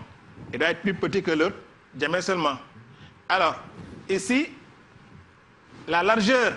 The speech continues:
de la, euh, toile est importante parce que c'est un rectangle. On sait que la, l'air sera égal à quoi ? Longueur fois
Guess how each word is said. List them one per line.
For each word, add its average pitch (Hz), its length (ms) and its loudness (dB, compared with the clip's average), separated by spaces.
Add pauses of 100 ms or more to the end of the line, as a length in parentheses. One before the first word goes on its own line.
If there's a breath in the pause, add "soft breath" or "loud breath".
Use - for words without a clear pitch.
(480)
de 151 100 -4
la, 160 320 2 (960)
euh, - 340 -18 (140)
toile 214 300 2
est 151 160 -2
importante 190 480 0 (440)
parce 147 220 -2
que 220 120 0 (360)
c'est 156 200 -6
un 185 120 2
rectangle. 202 520 2 (640)
On 147 100 -4
sait 190 140 0
que 180 60 -4
la, 151 380 2 (100)
l'air 190 260 2
sera 156 200 2
égal 160 160 4
à 139 80 4
quoi ? 170 280 0 (160)
Longueur 170 400 2
fois 165 360 0